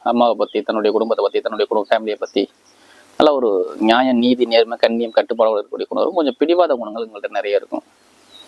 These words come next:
ஒரு விஷயத்துல பிடிவாதம் நினைச்சா அந்த விஷயத்தை பிடிவாதமா முடிக்கணுங்கிற சிந்தனை மைண்ட்ல ஓடிக்கிட்டே இருக்கும். இவங்களுக்கு பாருங்க, வரக்கூடிய எதிர்காலம் இனிமே நல்ல ஒரு மாற்றத்தை கொடுக்குறது. கண்டிப்பாக நீங்க ஒரு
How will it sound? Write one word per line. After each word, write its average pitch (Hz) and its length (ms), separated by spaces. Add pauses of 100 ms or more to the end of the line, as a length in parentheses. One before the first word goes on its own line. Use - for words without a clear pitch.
(560)
ஒரு - 100
விஷயத்துல 190 260
பிடிவாதம் 165 300
நினைச்சா 147 200
அந்த 151 140
விஷயத்தை 135 200
பிடிவாதமா 123 420
முடிக்கணுங்கிற 117 440
சிந்தனை 123 360
மைண்ட்ல 110 340
ஓடிக்கிட்டே 104 320
இருக்கும். - 240 (1160)
இவங்களுக்கு 139 340
பாருங்க, 165 220
வரக்கூடிய 139 240
எதிர்காலம் 135 340
இனிமே 127 200
நல்ல 117 240
ஒரு 113 140
மாற்றத்தை 117 380
கொடுக்குறது. 113 240
கண்டிப்பாக 127 720
நீங்க 117 340
ஒரு 104 200